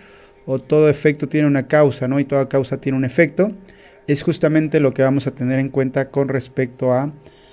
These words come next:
eh, el método experimental en la investigación científica. Otros ejemplos serían, eh, ¿por qué ocurre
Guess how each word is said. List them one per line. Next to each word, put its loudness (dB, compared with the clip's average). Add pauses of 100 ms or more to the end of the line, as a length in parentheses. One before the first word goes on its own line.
(300)
eh, -6
el -2
método 0 (160)
experimental -2
en 2
la 0
investigación -4
científica. -8 (560)
Otros 2
ejemplos 2
serían, 4
eh, -4 (720)
¿por -6
qué -2
ocurre 4